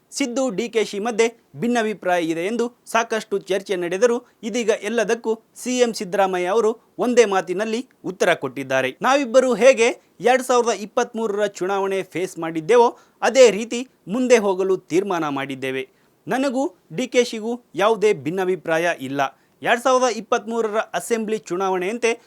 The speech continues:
ಇನ್ನು ಮುಂದೆಯೂ ಒಟ್ಟಿಗೆ ಹೋಗ್ತೀವಿ. ಇವತ್ತಿಗೂ ಭಿನ್ನಾಭಿಪ್ರಾಯ ಇಲ್ಲ, ಮುಂದೆಯೂ ಭಿನ್ನಾಭಿಪ್ರಾಯ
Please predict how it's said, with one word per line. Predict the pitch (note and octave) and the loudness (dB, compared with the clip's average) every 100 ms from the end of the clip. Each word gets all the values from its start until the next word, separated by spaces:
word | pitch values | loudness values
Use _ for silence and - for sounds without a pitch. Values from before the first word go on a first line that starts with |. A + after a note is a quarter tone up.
| _ | _
ಇನ್ನು | A3 A#3+ B3+ | -4 0 0
ಮುಂದೆಯೂ | A3+ A3 B3 G#3+ A#3+ _ - | -2 4 4 4 -4 _ -4
ಒಟ್ಟಿಗೆ | F#3 A#3+ B3+ A3+ | -2 0 0 0
ಹೋಗ್ತೀವಿ. | G#3 D3+ E3+ D#3 D3 C#3 _ _ - | 0 -2 -4 -6 -4 -6 _ _ -4
ಇವತ್ತಿಗೂ | B3 C4+ C4+ B3 B3+ D#4 _ _ C#3 | 4 4 2 -4 -2 -4 _ _ -6
ಭಿನ್ನಾಭಿಪ್ರಾಯ | A3+ A#3+ G#3+ F3 F#3+ F3+ | -2 -2 -2 -2 0 2
ಇಲ್ಲ, | D3+ D3 C#3 - _ A#2+ | 0 -2 -4 -6 _ -8
ಮುಂದೆಯೂ | E3+ A#3 B3+ B3+ F4 _ _ C3 | -4 2 2 2 -2 _ _ -6
ಭಿನ್ನಾಭಿಪ್ರಾಯ | G#3 A3 G#3 E3+ F#3+ G3 | -2 -2 -4 0 2 2